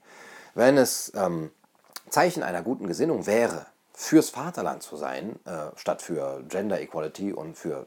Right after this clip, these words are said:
die Beendigung des Klimawandels, ja, dann würde man sich eben dafür einsetzen und dann würden die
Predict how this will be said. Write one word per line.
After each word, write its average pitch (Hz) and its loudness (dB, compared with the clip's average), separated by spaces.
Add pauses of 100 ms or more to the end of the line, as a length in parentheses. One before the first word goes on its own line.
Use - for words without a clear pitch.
die 76 -12
Beendigung 147 -10
des - -18
Klimawandels, - -10 (300)
ja, 233 0 (240)
dann - -10 (120)
würde 76 -10
man 104 -10
sich - -16
eben 82 -10
dafür - -10
einsetzen - -8
und 87 -8
dann 87 -6
würden 120 -2
die 95 -8